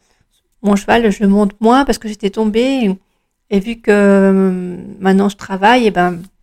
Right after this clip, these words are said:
j'ai pas envie de, de tomber et, et parce que, euh, ceux de la cantine, ils ont besoin de moi. » Et là, quand elle m'a dit ça, je me suis dit, « Oh, oh, Bichette. » <laughs> Mais je me suis dit, Mais mon Dieu, que c'est dommage,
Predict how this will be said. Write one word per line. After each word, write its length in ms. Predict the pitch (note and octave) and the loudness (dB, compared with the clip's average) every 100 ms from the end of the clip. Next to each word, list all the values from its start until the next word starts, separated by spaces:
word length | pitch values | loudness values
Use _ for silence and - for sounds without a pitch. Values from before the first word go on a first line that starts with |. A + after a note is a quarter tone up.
| _ _ _ _ _ _ _ _ _ _ _ | _ _ _ _ _ _ _ _ _ _ _
j'ai 140 | - A#3+ | -4 2
pas 160 | A#3 | 4
envie 280 | A#3+ A3+ B3+ | 6 4 0
de, 420 | A#3 G#3 G3+ G3 F#3+ | 4 6 6 6 6
de 120 | F#3+ | 4
tomber 380 | F#3+ A3+ G#3+ A#3 | 4 4 2 0
et, 1200 | B3+ B3+ A3+ G3+ F#3+ F#3 F#3 - - F#3+ F#3 F3+ | 0 0 0 2 2 2 0 -6 -8 -6 -4 -4
et 40 | F3+ | -4
parce 160 | F#3+ | -8
que, 300 | - G3 F#3 F#3 _ _ _ _ - | -2 -2 -2 -6 _ _ _ _ -2
euh, 140 | F#3 | -2
ceux 140 | F3+ A#3 | -2 -2
de 60 | |
la 80 | G3 | -2
cantine, 320 | G3 G3 C#4 | -2 -2 2
ils 100 | A3 | 4
ont 60 | G3 | 6
besoin 320 | F#3+ G#3+ A#3+ | 4 4 6
de 60 | A3+ | 6
moi. » 200 | F#3+ G3 - _ _ _ _ _ _ _ | 4 0 -4 _ _ _ _ _ _ _
Et 80 | A3 | 2
là, 160 | C#4+ | 2
quand 120 | D4+ G#3+ | 4 4
elle 120 | F#3+ | 6
m'a 140 | F#3 | 4
dit 180 | F#3 C#4+ | 2 -2
ça, 240 | - C#4+ | 2 2
je 60 | D4 | 4
me 80 | G#3 | 0
suis 140 | G3+ | 2
dit, « 160 | F#3+ F#3 - | 0 0 -2
Oh, 240 | C#4 C4+ B3 - _ | -4 -4 -8 -20 _
oh, 300 | B3 A3+ A3 | 2 4 2
Bichette. » 520 | A3 G#3+ - A#3 G#3 - - - - - - _ - | 0 -2 -4 -12 4 4 6 4 4 0 -10 _ -12
<laughs> 520 | D4+ - - - - | -10 -10 -14 -12 2
Mais 80 | A#3 | 4
je 80 | |
me 40 | B3 | 4
suis 140 | C4 | 4
dit, 100 | B3+ | 2
Mais 180 | C4 B3+ | 4 2
mon 360 | B3 B3+ B3+ B3+ | -2 -2 -2 -2
Dieu, 220 | B3+ B3+ | -2 -2
que 180 | C4 B3 | 0 0
c'est 320 | - B3 G#3+ | 0 0 2
dommage, 540 | A#3 A3+ A#3 A3+ A3+ | 4 6 4 4 0